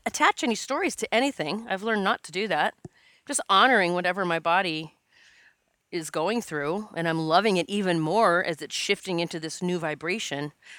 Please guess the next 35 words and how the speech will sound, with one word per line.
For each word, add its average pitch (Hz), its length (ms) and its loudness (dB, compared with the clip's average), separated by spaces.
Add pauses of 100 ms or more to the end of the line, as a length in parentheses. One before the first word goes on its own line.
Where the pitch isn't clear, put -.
(140)
See, - 180 -8
we 202 100 -2
gotta 269 200 4
love 208 300 4
our 208 100 6
bodies 156 400 2
as 151 120 -6
we 170 80 -6
move 165 200 -2
into 160 200 -4
these 151 180 -8
light 147 260 -6
beings, - 480 -10 (840)
because 180 280 0
we've 190 140 2
got 240 160 8
attached 220 460 8
to 220 60 -4
this 170 200 -4
body 185 520 2 (360)
as 170 320 -2
this, 156 480 -4
you 190 80 -6
know, 175 160 -2
even 208 280 -6
these 196 160 -6
stories 196 420 -4
that 170 160 -10
this 170 160 -10
body 180 640 -2 (360)
is, 170 760 -2 (720)
you 208 60 -2
know, 220 80 2
perhaps 233 480 2
your, 247 220 -2